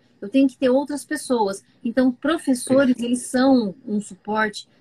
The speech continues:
Speaker 1: fundamental para essa questão do abuso sexual. Porque muitas vezes
Speaker 2: Uhum.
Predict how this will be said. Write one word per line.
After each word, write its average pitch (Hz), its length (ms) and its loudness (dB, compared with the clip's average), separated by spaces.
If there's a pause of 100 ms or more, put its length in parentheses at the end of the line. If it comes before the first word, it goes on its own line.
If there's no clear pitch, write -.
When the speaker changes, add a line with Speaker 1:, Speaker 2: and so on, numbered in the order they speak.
(140)
Speaker 1:
fundamental 277 1300 0
para 202 300 -2
essa 208 160 -14
questão 196 480 -10
do 185 120 -6
abuso 160 420 -12 (120)
sexual. 160 480 -14 (640)
Porque 214 280 -6
muitas 240 420 2
vezes 240 300 4
Speaker 2:
Uhum. - 60 -2